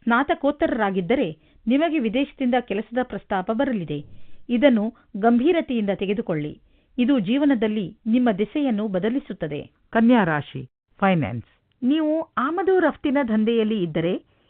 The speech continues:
Speaker 1: ಇಂದಿನ ದಿನ ದೊಡ್ಡ ಕೆಲಸದ ದಿನವಾಗುವುದು. ಬಿಸಿನೆಸ್‌ನ ಹೊಸ ಹೊಸ ಪ್ರಸ್ತಾಪ ಬರುವುದು. ಎಲ್ಲ ಮುಂದುವರಿಯಿರಿ, ಏಕೆಂದರೆ ಇಂದಿನ ದಿನ ನಿಮಗೆ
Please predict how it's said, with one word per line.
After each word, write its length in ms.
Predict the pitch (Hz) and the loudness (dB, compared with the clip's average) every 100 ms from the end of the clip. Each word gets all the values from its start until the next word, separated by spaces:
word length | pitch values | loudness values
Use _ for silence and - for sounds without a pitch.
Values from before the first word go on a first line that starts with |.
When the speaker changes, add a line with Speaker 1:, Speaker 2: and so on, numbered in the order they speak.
| - | -4
Speaker 1:
ಇಂದಿನ 280 | 311 302 220 175 | -2 2 0 0
ದಿನ 120 | 240 240 175 _ _ 214 | 0 -2 -4 _ _ 0
ದೊಡ್ಡ 160 | 311 302 | 2 2
ಕೆಲಸದ 420 | 330 220 202 226 226 240 | 0 0 -2 -2 -2 0
ದಿನವಾಗುವುದು. 720 | 262 254 180 160 156 143 135 _ _ _ _ _ - | 0 0 -2 -4 -8 -6 -10 _ _ _ _ _ -4
ಬಿಸಿನೆಸ್‌ನ 520 | 202 277 294 294 - 285 269 | 0 0 0 -2 -2 -2 -2
ಹೊಸ 120 | 208 | -6
ಹೊಸ 220 | 240 208 254 | -6 -8 -8
ಪ್ರಸ್ತಾಪ 500 | 220 190 - 190 202 | -8 -10 -6 -6 -4
ಬರುವುದು. 520 | 180 175 170 175 330 _ _ _ _ 240 | -4 -2 -2 -4 -6 _ _ _ _ 2
ಎಲ್ಲ 200 | 320 392 349 - _ - | 4 4 0 -6 _ -4
ಮುಂದುವರಿಯಿರಿ, 720 | 208 311 277 180 165 151 156 - _ _ _ | 0 2 2 2 0 -4 -8 -12 _ _ _
ಏಕೆಂದರೆ 520 | - 202 214 185 208 240 | -2 -2 0 0 0 -2
ಇಂದಿನ 380 | 233 285 294 226 | 0 0 2 2
ದಿನ 100 | 196 285 | 2 0
ನಿಮಗೆ 460 | 196 196 170 196 | 0 -2 -2 -4